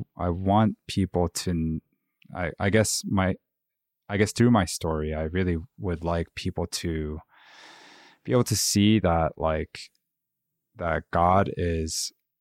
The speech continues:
always faithful to us, and he's faithful to us because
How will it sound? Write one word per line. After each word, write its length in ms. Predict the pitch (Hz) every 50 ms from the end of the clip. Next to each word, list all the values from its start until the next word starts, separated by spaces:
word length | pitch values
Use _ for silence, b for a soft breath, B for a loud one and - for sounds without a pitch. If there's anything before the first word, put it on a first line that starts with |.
| _ _ _ -
always 420 | - 104 110 120 135 131 120 -
faithful 420 | - - 98 92 92 - - 98 98
to 240 | - - - - 85
us, 540 | 85 85 87 95 123 - - - - - - 269 - - 254
and 180 | 165 101 95 90
he's 260 | 82 98 90 - -
faithful 360 | - - 120 131 - - 113 -
to 220 | - - 113 98
us 240 | 92 90 87 - - - _ -
because 640 | 90 90 - - - 95 90 90 87 85 85 -